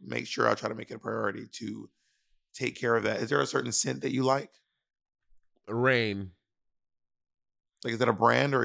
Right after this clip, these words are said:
Speaker 1: or you want the actual stuff that falls, the precipitation?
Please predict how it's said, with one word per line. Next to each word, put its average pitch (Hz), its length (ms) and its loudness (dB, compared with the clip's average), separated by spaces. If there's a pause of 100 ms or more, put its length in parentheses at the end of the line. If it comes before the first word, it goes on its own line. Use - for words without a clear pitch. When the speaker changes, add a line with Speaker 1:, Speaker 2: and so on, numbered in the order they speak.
(140)
Speaker 1:
or 113 160 4
you 110 160 -6
want 117 180 -2
the 113 80 4
actual - 500 0 (360)
stuff - 280 2
that 107 140 -6
falls, 110 240 -4 (140)
the - 80 -18
precipitation? - 680 -10